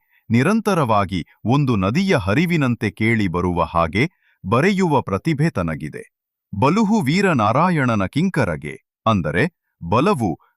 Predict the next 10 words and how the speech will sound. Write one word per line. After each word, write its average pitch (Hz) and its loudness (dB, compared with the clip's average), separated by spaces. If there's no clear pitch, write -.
ವೀರನಾರಾಯಣನ 147 2
ಭಕ್ತನಾದ 131 0
ಕಾರಣದಿಂದ 90 -2
ನನಗೆ 80 -4
ಈ 143 0
ಪ್ರತಿಭೆಯು 180 2
ಬಂದಿದೆ 117 0
ಎಂದು 113 0
ಪ್ರಶಂಸೆಯಿಂದ 139 0
ಹೇಳಿಕೊಳ್ಳುತ್ತಾನೆ. 110 -2